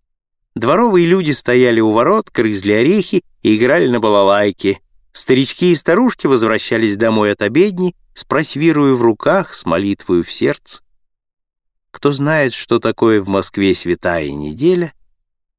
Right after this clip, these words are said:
тот легко представит себе эту картину.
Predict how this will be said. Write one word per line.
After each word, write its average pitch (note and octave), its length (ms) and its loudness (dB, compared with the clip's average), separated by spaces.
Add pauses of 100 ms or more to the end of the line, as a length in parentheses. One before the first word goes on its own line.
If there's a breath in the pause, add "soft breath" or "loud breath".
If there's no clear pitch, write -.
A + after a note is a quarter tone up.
(140)
тот G#3 200 0
легко - 340 -2
представит A#2+ 600 -6
себе F#2 520 -6
эту F2 260 -10
картину. - 540 -10